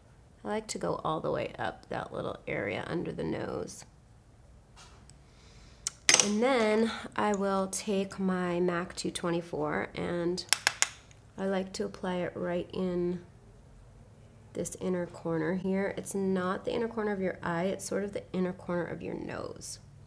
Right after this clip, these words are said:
And it just picks up light in such a pretty way.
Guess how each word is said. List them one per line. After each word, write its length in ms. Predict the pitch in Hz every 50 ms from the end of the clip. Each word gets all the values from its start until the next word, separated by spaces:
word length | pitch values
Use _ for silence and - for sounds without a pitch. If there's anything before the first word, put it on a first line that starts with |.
| - - - - - - - - - - - - - - - - - - -
And 80 | - 196
it 180 | 196 196 - -
just 240 | - 226 226 -
picks 260 | - - 240 - - -
up 200 | 220 208 - -
light 400 | 175 160 156 156 170 165 - - - - - - - - - - - - - - - - - - - - - - - - - - - - - - - - - -
in 240 | 190 190 190 185
such 340 | 185 190 - - 175 - -
a 40 | 196
pretty 300 | 196 - - 185 - -
way. 460 | 101 101 - - - - - - 180